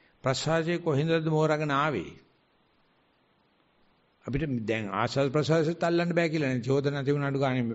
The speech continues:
<clears throat> ප්‍රශ්න විසි එකෙන් පහළොක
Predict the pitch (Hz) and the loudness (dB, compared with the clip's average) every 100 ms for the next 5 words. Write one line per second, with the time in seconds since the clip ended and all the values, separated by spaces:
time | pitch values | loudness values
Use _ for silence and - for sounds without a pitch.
0 | - - 170 131 123 101 127 120 113 139 | -8 -2 2 2 2 0 2 0 2 2
1 | 131 143 120 110 - - - - _ _ | 4 4 4 0 -8 -20 -20 -20 _ _
2 | _ - 117 175 190 170 | _ -4 0 4 6 8